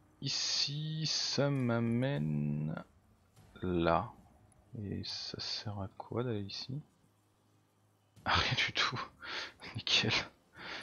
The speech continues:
Franchement nickel. Je vais faire le tour pour essayer d'entrer par là par contre. Ça c'est, c'est de l'ordre de l'envisageable.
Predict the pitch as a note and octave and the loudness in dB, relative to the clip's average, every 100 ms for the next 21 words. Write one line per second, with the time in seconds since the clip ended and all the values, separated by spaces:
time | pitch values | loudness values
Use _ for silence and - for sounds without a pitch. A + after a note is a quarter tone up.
0 | - - - - A#2 A2 G2+ - A2+ A#2 | -14 -6 -2 -2 0 0 0 0 0 -2
1 | - - - - - - - A#2 A2+ A2 | -6 -6 -6 -8 -8 -4 6 10 10 6
2 | - D3 C#3 - A2 - A#2 A2 - A2+ | 2 4 4 10 8 8 6 4 4 2
3 | G#2 F#2+ G2 A2 F#2 - - - - - | 6 6 6 4 -2 -2 -6 -6 -12 -16
4 | - - _ _ - - - - - - | -20 -20 _ _ -20 -16 -12 -8 -6 -4
5 | - - - G2+ G2+ G2+ G2 G2 G2 G2+ | -4 -6 -4 2 2 2 2 2 0 2
6 | F#2+ G2 B2 B2 | 4 4 2 0